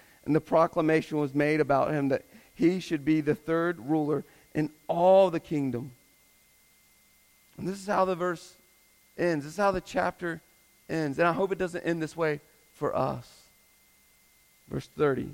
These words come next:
and thirty-one. That very night, Belshazzar, the Chaldean king, was killed, and Darius the Mede received the kingdom, and he was about sixty-two years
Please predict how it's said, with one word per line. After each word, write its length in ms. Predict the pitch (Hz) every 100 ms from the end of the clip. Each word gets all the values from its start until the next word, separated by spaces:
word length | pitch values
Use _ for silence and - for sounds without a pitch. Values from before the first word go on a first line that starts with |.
| -
and 120 | 117
thirty-one. 560 | 131 127 123 127 175 139 _ _ _ _ _ _ _ -
That 200 | 165 175
very 340 | 151 170 175 165
night, 360 | 147 - - _ _ _ _ _ _ _ _ _ _ _ _ _ _ -
Belshazzar, 680 | 131 165 165 - 131 123 - - _ _ _ _ _ _ _ _ _ _ -
the 60 | -
Chaldean 880 | - 180 156 170 175 175 175 185 - _ _ _ _
king, 500 | - 196 175 175 170 - _ _ -
was 220 | 139 - -
killed, 460 | - 175 143 - - _ _ _ -
and 160 | 143 139
Darius 440 | 180 180 185 170
the 120 | -
Mede 320 | 151 160 165 143
received 460 | 139 - 175 180
the 80 | 170
kingdom, 520 | - 151 135 127 143 - _ _ _ _ _ _ _
and 120 | -
he 100 | 151
was 140 | 175 156
about 320 | 151 156 -
sixty-two 680 | - 180 - 165 156 - 147
years 480 | 139 143 147 143